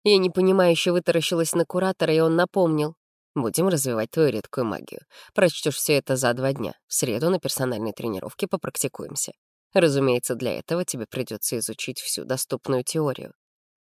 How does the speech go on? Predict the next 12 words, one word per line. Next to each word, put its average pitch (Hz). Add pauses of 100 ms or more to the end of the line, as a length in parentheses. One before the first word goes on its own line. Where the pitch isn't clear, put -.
(100)
Я 196
прижала 165
к -
себе 160
шесть 170
толстых 170
учебников 165
и 175
ужаснулась. 170 (360)
«За 320
два 254
дня? 269